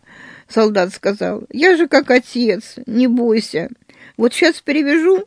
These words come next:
и повезу тебя в санчасть". Закончив перевязку, солдат влил из фляжки глоток водки в жарко прерывисто дышащий рот девушки, отвернулся, вытирая снег рукавицу для сугреба, понятно, что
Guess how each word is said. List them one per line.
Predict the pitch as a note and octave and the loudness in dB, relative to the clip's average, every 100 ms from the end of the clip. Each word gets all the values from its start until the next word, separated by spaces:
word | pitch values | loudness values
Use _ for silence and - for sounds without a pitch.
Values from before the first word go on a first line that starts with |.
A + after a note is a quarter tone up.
| - | -10
и | |
повезу | - F#3+ G3 B3 F#4 | -8 -4 0 2 2
тебя | C#4 G3 A3 C4+ - _ _ | 0 -2 -2 -4 -10 _ _
в | - | -8
санчасть". | - F3 F3 - G#3+ A3+ A#3 - - _ _ _ - - - - A#3 | -2 -2 -2 0 0 0 -4 -18 -20 _ _ _ -20 -20 -20 -10 -2
Закончив | A3+ C4 F4+ E4+ C#4 A#3 | 0 2 0 -2 -2 0
перевязку, | B3 B3 A#3 B3+ B3+ - B3 | 2 4 6 4 2 -2 -6
солдат | - A#3 B3+ B3+ B3 | 0 2 4 2 2
влил | A#3 B3+ | 0 0
из | A#3 A#3 | -2 -4
фляжки | A#3 A3 G#3+ - | 2 4 2 -2
глоток | G#3 G3+ G#3 G#3+ G#3 | -4 0 0 0 -2
водки | G3 G#3+ C#4 - B3 | -2 -2 -2 -2 -4
в | A#3 | 0
жарко | A#3 A3+ A3 A3 A3+ - - A#3+ A3 | 2 2 0 -4 -6 -12 -14 -12 0
прерывисто | A3+ A#3+ A3+ A3 | 4 6 4 0
дышащий | G#3 A3 - A3 A3+ G#3+ | -2 0 2 2 4 4
рот | G#3 G3+ | 4 4
девушки, | G#3 F#3+ G3+ - | 2 2 0 0
отвернулся, | F3 F#3 G3 F#3+ A#3+ C4+ C4 A#3 | -2 2 0 2 2 2 -2 -4
вытирая | A#3 A3+ A3+ G3 F#3 | -4 -2 0 2 0
снег | G#3 G#3+ G#3+ | 0 -2 -2
рукавицу | G#3+ G3+ G#3 G#3 G#3 G#3 G#3+ G3+ G3 - _ _ _ _ _ _ - - - - | -2 -2 0 0 -2 -6 -4 -4 -6 -12 _ _ _ _ _ _ -20 -20 -20 -6
для | F#3+ G#3 | 0 0
сугреба, | - A3 A3 G#3+ G#3 G#3+ | 2 2 4 4 4 -2
понятно, | - G3+ F3+ F3+ - | -4 -4 -4 -6 -8
что | - - G3+ | -8 -8 -8